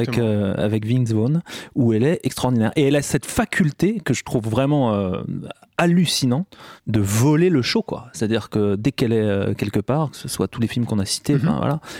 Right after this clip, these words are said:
Speaker 2: elle est, euh, elle, elle embarque le truc, elle a une intensité, une, une présence qui me, moi, me fascine, quoi. Et là, dans ce film, c'est, c'est exactement la même chose.
Speaker 1: Au programme également cette semaine, une ressortie d'un film qui avait marqué son temps,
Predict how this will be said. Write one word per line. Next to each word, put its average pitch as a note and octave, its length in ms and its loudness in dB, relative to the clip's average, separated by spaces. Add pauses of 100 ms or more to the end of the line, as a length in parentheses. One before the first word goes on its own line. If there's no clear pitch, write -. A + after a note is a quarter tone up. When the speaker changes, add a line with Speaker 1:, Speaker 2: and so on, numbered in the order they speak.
(160)
Speaker 2:
elle G#2 160 2
est, A2+ 120 2
euh, F2 260 0
elle, G#2 260 2
elle G#2+ 140 0
embarque A#2+ 260 -2
le A#2+ 60 -2
truc, - 200 -4
elle G#2+ 80 0
a G2 40 0
une G2+ 120 -2
intensité, B2+ 540 -4
une, G2 340 -4
une G#2+ 160 -2
présence B2 400 -4
qui - 100 -10
me, G2+ 240 -4
moi, B2+ 300 -4
me A#2 220 -4
fascine, A2 280 -6
quoi. - 180 -10
Et B2+ 120 0
là, D3+ 240 2
dans C#3+ 140 -2
ce - 120 -8
film, D#3+ 220 -4
c'est, G#2 360 0 (340)
c'est B2+ 160 -6
exactement A2+ 400 -4
la A2 80 -2
même G2+ 140 -4
chose. - 140 -14
Speaker 1:
Au G3 60 2
programme D#3+ 500 2
également D#3 440 2
cette - 220 -2
semaine, F#3+ 500 2
une D3 420 2
ressortie D#3+ 640 -2
d'un C#3 160 0
film C#3+ 400 0
qui - 200 -6
avait D3 260 0
marqué F3+ 320 0
son B3 200 0
temps, F#4 240 -4